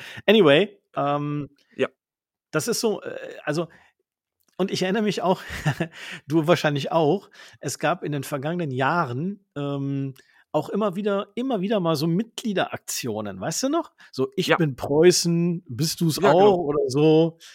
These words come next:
Speaker 1: Wahnsinn, was da alles so gelaufen ist. Und das alles immer so für, das lief dann alles immer so einen Monat lang, so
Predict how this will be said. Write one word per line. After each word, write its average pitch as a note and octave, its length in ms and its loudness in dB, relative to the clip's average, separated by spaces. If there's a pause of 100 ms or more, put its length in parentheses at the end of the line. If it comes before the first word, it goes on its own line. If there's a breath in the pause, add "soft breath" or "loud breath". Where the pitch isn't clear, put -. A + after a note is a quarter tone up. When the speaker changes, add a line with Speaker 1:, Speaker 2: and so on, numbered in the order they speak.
(680 loud breath)
Speaker 1:
Wahnsinn, E3+ 520 -2
was E3 160 -4
da F#3 100 0
alles G3+ 200 -2
so F#3 100 -4
gelaufen F#3 520 -2
ist. - 120 -6
Und F#3+ 40 -4
das D#3+ 120 -6
alles G#3 300 -4
immer F#3 220 -4
so F#3 120 -4
für, F3 240 -6
das D#3 180 -8
lief A3 160 -8
dann G3+ 140 -2
alles G#3 280 -6
immer F#3+ 160 -8
so F3+ 200 -6
einen G3+ 280 -4
Monat A3 460 0
lang, G#3+ 300 -4
so F3 180 -4